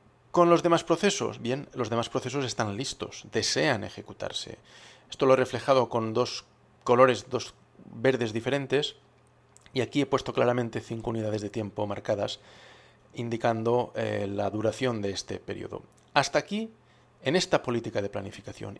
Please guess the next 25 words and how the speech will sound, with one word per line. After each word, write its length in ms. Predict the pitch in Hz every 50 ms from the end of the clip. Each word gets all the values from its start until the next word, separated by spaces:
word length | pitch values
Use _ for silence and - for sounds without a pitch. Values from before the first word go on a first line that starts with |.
| - _
y 180 | - 131 127 131
en 100 | 143 160
este 240 | 170 160 - 135 -
caso 260 | - 120 117 - 127
inicial, 480 | 113 107 98 - - 113 110 123 - - -
hasta 260 | 117 110 - - 117
aquí, 320 | 107 - - 131 127 131 - - - - - - - - - - - _ _ _ _ -
eh, 200 | - 117 113 113 -
sé. 320 | - - - 117 90 - - _ - - - _ _ _ _ _
En 100 | 117 117
este 180 | - - 127
momento 500 | - 117 139 160 165 156 - 180 - - - _ _ _ _ _ _ _ _ _ _ _ _ - _ - -
lo 120 | 117 110
dibujo, 500 | 110 123 139 165 170 - 180 185 233 - - - - - - - _ _ _
antes 340 | 131 143 147 139 156 143 131
de 80 | 139
proseguir 720 | 135 - - - 139 135 135 123 - - 123 123 151 131
y 40 | 127
de 160 | 113 113 110
continuar, 560 | 107 - 139 147 170 165 156 151 156 170 175 - - - - _ _ _
y 120 | - 139
dibujo 360 | 131 131 127 139 131 - 147
esto 300 | 135 127 - - 135 - -
hasta 280 | 107 92 - - -
aquí. 200 | 82 - - -